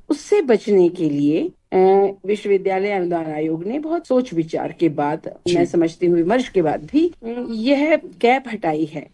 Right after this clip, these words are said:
Speaker 1: लेकिन फिर भी इस पर सीमाएं हैं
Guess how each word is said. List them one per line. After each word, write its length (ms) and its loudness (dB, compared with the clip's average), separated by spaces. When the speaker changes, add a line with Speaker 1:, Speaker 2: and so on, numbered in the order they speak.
Speaker 1:
लेकिन 420 2
फिर 240 0
भी 120 4
इस 280 -2
पर 200 0
सीमाएं 560 0
हैं 300 -6